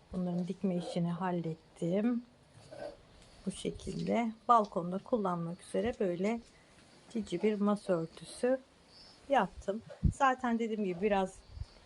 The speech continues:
daha önce gördüğünüz videolarda zaten biraz böyle temas etmiştim. Ama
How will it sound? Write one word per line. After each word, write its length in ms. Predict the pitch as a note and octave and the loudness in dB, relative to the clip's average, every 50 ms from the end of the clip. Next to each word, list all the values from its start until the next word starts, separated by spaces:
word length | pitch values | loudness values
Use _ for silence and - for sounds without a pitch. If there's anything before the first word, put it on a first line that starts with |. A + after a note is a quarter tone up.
| - - | -4 0
daha 140 | F#3 F3+ F3+ | 2 2 2
önce 160 | F#3 F#3 - | 2 -2 -2
gördüğünüz 580 | F3 E3+ G3 G3 G3 F#3+ G3 F3+ F3+ F3 - - | 0 2 2 2 2 0 -2 -2 -4 -6 -8 -6
videolarda 720 | F3 E3+ F#3 F3+ F3 F3 E3 E3 E3 E3 - A3 C4+ D#4 - - - - - - - - - - - | 0 2 4 4 4 2 0 -2 -4 -4 -2 -2 -2 -2 -6 -12 -20 -20 -20 -20 -20 -20 -20 -4 -2
zaten 380 | A#3 G#3 G3+ - G3 F#3 F#3 | -2 -2 0 -2 -4 -2 0
biraz 200 | F3+ F3+ F3 F3 F3 - | 0 0 -2 -2 -2 -6
böyle 240 | F3+ F3 F3+ F3 E3+ | -4 -2 -2 -4 -4
temas 500 | - - - F#3+ F3+ F3+ F3+ F3+ - - | -6 -6 -4 -2 -2 0 -2 -4 -2 -4
etmiştim. 680 | F3+ F#3+ - - - A3 A3 - - - - G#3+ A#3 C#4 - - - - - - - - - - - | -6 -6 -4 -2 -2 -2 -2 -2 -6 -4 -2 -2 -2 -4 -8 -16 -20 -20 -20 -20 -20 -20 -20 -8 -2
Ama 180 | - G3 G3 | 0 0 0